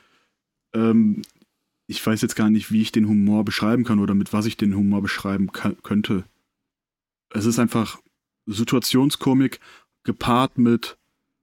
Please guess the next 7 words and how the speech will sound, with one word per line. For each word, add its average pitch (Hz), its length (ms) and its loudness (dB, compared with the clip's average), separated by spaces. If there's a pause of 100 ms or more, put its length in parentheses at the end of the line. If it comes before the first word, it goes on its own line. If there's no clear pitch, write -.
(380)
Äh, 117 680 2 (1800)
Aufklärung, 131 920 2 (340)
aber 117 180 2
nicht 120 340 6
mit 131 120 0
dem 120 100 4
Vorschlaghammer. 95 800 -2